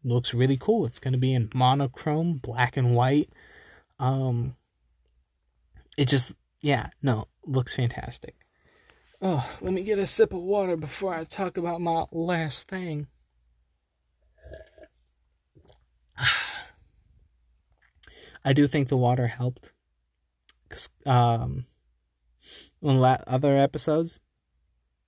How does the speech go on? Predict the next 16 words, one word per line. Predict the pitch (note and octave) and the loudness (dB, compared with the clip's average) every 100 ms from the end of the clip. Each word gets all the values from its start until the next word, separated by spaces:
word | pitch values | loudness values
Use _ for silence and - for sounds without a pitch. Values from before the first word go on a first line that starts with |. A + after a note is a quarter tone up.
| _ _ _ _ - _ | _ _ _ _ -20 _
I | - | 0
was | B2 G#2+ | 0 2
trying | C3+ | 4
to, | B2 A#2+ A#2+ _ _ - - - - | 4 4 2 _ _ -20 -20 -20 -10
you | C#3+ | -2
know, | B2 - G2 | -2 -2 -8
drink | C3+ C3 C3 B2 | 0 2 2 2
to, | B2+ A#2+ | 2 4
you | |
know, | A#2+ A2+ B2+ _ _ - - _ - | 4 0 -6 _ _ -20 -20 _ -20
uh, | - - - - - _ - | -20 -20 -20 -20 -20 _ 2
moisten | C3+ D3+ - - D3 C3+ C#3+ C3+ _ - | 4 4 2 -2 -2 -2 -4 -8 _ -6
my, | C3+ C3 | -2 0
uh, | C3 B2 A2+ A#2+ - _ _ _ _ _ _ _ - - _ _ _ | 0 0 0 -2 -4 _ _ _ _ _ _ _ -20 -20 _ _ _
my | A#2+ | -2
throat. | A#2 C3+ D3+ | 0 2 0